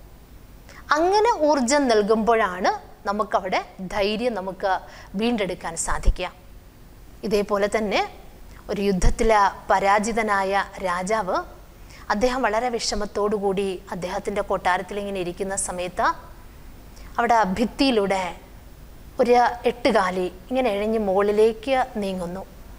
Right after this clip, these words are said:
അത് കുറച്ച് ദൂരം പോയതിന് ശേഷം പാവം അത് താഴേക്ക് വീണു പോകുന്നു. വീണ്ടും അത് പരിശ്രമിക്കുകയാണ് മുകളിലേക്ക് കയറാൻ. ഇത് പല പ്രാവശ്യം ആവർത്തിച്ച് ആവർത്തിച്ച് ഇത് ചെയ്തുകൊണ്ടിരിക്കുകയാണ്.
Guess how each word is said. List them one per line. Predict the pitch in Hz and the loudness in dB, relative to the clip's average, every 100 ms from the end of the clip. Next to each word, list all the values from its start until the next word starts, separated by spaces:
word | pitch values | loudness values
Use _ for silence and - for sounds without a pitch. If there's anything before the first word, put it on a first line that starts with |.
| - - - - - - - - - - - - 277 | -18 -18 -20 -20 -20 -18 -16 -16 -16 -16 -16 -2 2
അത് | 294 330 | 2 4
കുറച്ച് | 302 - 320 | 2 2 4
ദൂരം | 349 370 320 | 6 6 6
പോയതിന് | 285 294 302 | 4 6 4
ശേഷം | 311 269 262 302 | 4 4 2 2
പാവം | 269 240 240 302 330 - | 4 4 4 2 0 2
അത് | 254 262 | 2 4
താഴേക്ക് | 214 214 233 254 | 2 4 2 0
വീണു | 208 202 | 0 0
പോകുന്നു. | 196 175 185 190 185 - - - - - - - | -2 -2 -4 -10 -14 -20 -20 -20 -20 -20 -16 0
വീണ്ടും | 254 330 381 392 392 | 4 6 6 6 4
അത് | 359 | 4
പരിശ്രമിക്കുകയാണ് | 330 294 - 302 302 277 285 269 | 2 2 0 0 0 2 2 2
മുകളിലേക്ക് | 247 220 214 208 208 220 | 2 2 4 2 0 -4
കയറാൻ. | 196 175 175 - 311 | -4 -4 -6 -6 -4
ഇത് | 339 - - | -4 -4 -2
പല | 233 285 330 | 0 2 0
പ്രാവശ്യം | 311 269 262 269 - 294 285 - | 2 2 0 -2 -4 -4 -6 0
ആവർത്തിച്ച് | 214 208 214 262 - 262 254 | 2 2 0 -4 -8 -8 -4
ആവർത്തിച്ച് | 208 208 202 208 - 185 220 - - - - - | -2 -2 -6 -8 -6 -6 -6 -14 -20 -20 -16 -8
ഇത് | 233 | -6
ചെയ്തുകൊണ്ടിരിക്കുകയാണ്. | 254 214 214 226 220 196 208 180 180 | -2 -2 -2 -2 -2 -2 -4 -6 -10